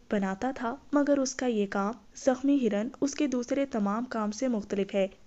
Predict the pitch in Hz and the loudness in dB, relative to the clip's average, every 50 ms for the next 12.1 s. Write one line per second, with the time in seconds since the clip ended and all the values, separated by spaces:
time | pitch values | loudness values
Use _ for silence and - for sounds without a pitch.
0 | - - - - _ _ - - - - - - - - - 269 277 269 - 294 | -20 -20 -20 -20 _ _ -20 -20 -20 -20 -20 -20 -14 -2 0 2 2 4 4 2
1 | 302 294 277 247 247 254 254 254 247 208 196 202 220 226 - 233 226 226 - - | 4 4 4 4 4 4 4 2 2 0 0 0 -2 -2 0 0 0 0 0 0
2 | 196 190 - - 220 220 208 214 190 185 - 208 208 - 233 220 226 220 220 233 | -2 -2 0 0 0 0 2 2 0 2 2 -2 0 0 -2 -2 -2 -2 -2 -2
3 | 226 226 220 208 208 208 190 190 190 226 - 240 247 240 - - 254 247 254 254 | -2 -2 -2 -2 -2 -2 -2 -2 -4 -4 -2 0 0 0 -2 -2 -4 -4 -2 0
4 | - 247 233 - - 254 254 - 254 247 254 254 - - 226 226 226 220 214 214 | 0 0 0 0 -2 -4 0 2 2 2 2 -2 -2 0 0 2 4 4 2 2
5 | 220 220 - - 247 226 214 220 240 262 277 254 254 247 - 262 254 254 247 254 | -2 -6 -4 -2 0 0 0 0 -2 -2 -2 -2 -4 -2 0 0 0 2 2 0
6 | 247 247 - 208 196 196 190 196 - 240 247 240 226 233 - 233 220 220 220 - | 0 0 -2 -2 -2 -2 -2 -2 -2 0 2 2 2 2 2 2 2 2 -2 -10
7 | - - - - - - - - - - - - - - - - - - - - | -20 -20 -20 -20 -20 -20 -20 -20 -20 -20 -20 -20 -20 -20 -20 -20 -20 -16 -2 4
8 | - 262 262 262 269 - 302 302 294 285 269 269 254 233 - 208 214 233 226 - | 6 8 8 6 4 2 2 4 4 4 2 2 0 0 0 0 0 0 -2 -4
9 | - 254 247 247 - 247 247 247 240 226 - - - 233 220 226 226 - - 196 | -4 -4 -4 -2 0 -2 0 0 0 -2 -2 -2 0 0 0 0 0 0 0 0
10 | 196 208 226 233 - 233 220 214 - 220 202 202 226 - - - 269 269 277 - | 0 0 -2 -2 0 -2 -2 -2 -2 -2 -2 -2 -2 -4 -2 -2 -2 -2 -2 0
11 | - 240 233 240 240 233 226 226 196 196 196 196 196 214 196 190 190 190 - 202 | 0 0 2 2 2 -2 0 0 2 2 2 0 0 0 -2 -2 -2 -4 -4 -6
12 | 190 | -8